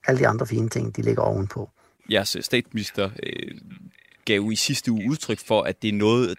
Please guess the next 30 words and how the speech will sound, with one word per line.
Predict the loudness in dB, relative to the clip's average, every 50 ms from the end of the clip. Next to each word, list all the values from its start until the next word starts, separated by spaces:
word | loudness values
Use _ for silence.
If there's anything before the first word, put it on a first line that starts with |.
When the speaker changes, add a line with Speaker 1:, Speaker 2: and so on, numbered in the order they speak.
| _ -4
Speaker 2:
der | -2 -2 -2 -4 -6 -12 _ -6
mere | -4 -4 -4 -2
intensivt | -2 -4 -2 -4 -6 -6 -4 -4 -4 -6
skal | -6 -12 -12 -10
diskuteres, | -12 -12 -12 -8 -4 -2 -2 -2 -2
og | -4
vi | -6
skal | -6 -6 -4
komme | -2 -2 -2 -2
frem | 0 -2 -2 -2
til | -2 -4 -4
en | -4 -4
beslutning | -6 -8 -6 -6 -6 -4 -4 -4 -4 -4 -6 -8
i |
forhold | -6 -2 -2 -2 -2 -2
til, | -4 -4 -4 -4 -4 -4
øh, | -4
hvorvidt | -4 -4 -4 -4 -4
I | -2 -2
officielt | -2 -4 -4 -4 -4 -4 -4 -4 -6 -6
vil, | -4 -4 -4
øh, | -4 -4 -4 -4 -4
vil | -4 -4 -2
ansøge | -2 -2 -2 -2 -4 -4 -4
om | -4 -6
et, | -6 -6
øh, | -6 -6 -6 -4
medlemskab | -4 -2 -2 -2 -4 -4 -4 -4 -4 -4 -4
af | -4 -2
nato. | -2 -2 -2 -4 -8